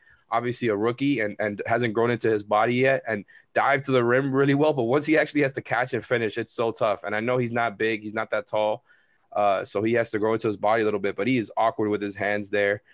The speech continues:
And a lot of times if he misses, tries to get his own rebound and puts it back up without really looking for the pass. Other than that, like, in a half court set, I'm pretty, I feel pretty good about what he's doing on both ends of the floor. He's getting a little better.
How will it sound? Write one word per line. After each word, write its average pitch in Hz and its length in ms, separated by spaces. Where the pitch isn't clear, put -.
And 101 280
a 98 60
lot 113 180
of 120 80
times 110 260
if 104 100
he 110 80
misses, 113 260
tries 113 220
to - 40
get 113 100
his 110 100
own 110 140
rebound 113 340
and 101 80
puts - 180
it 120 80
back 110 200
up 113 160
without 110 260
really 110 160
looking 113 240
for 110 100
the 104 100
pass. 113 480
Other 147 220
than 131 160
that, 123 200
like, 113 180
in 110 100
a 104 60
half 123 300
court 131 320
set, 151 340
I'm 113 140
pretty, 120 540
I 117 100
feel 156 160
pretty 139 280
good 113 160
about 104 220
what 104 120
he's 101 140
doing 110 260
on 101 140
both 104 220
ends 101 140
of 101 100
the - 40
floor. 120 140
He's 135 80
getting 143 200
a 117 40
little 113 160
better. 107 320